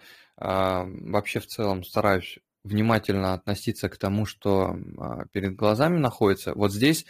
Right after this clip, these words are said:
расположено большое количество разных значков разных блокчейнов. Акекс, э, Axelar,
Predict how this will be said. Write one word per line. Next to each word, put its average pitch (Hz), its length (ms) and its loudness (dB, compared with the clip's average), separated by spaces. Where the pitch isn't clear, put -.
расположено 107 840 4
большое 113 640 0
количество 98 840 -2
разных 98 500 0
значков 95 680 -6
разных 95 440 0
блокчейнов. 98 640 -4
Акекс, - 840 0
э, 92 480 4
Axelar, 98 1000 2